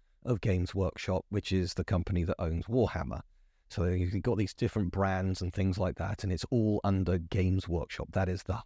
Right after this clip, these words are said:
hub. Technically, I keep talking about Warhammer figures. They are technically Citadel Miniatures, 'cause that's the name of the brand of the figures.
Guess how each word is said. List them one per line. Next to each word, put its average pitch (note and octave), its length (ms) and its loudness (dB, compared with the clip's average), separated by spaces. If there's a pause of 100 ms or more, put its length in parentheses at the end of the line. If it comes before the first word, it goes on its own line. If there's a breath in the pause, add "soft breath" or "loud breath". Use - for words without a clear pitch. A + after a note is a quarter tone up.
hub. F2+ 300 -6 (380)
Technically, A2+ 460 0
I F#2+ 80 2
keep - 200 0
talking G2+ 220 0
about F#2+ 140 0
Warhammer G2 400 0 (100)
figures. G2+ 380 2 (320)
They G#2 80 0
are G2 180 0
technically G#2+ 540 -2
Citadel F#2 600 -2
Miniatures, G2 640 0 (320)
'cause F#2+ 280 0
that's - 240 -4
the F#2+ 100 -2
name F2 220 0
of F#2+ 100 -4
the F#2 80 0
brand F2+ 440 -2
of F2 240 -4
the E2+ 200 -4
figures. - 480 -2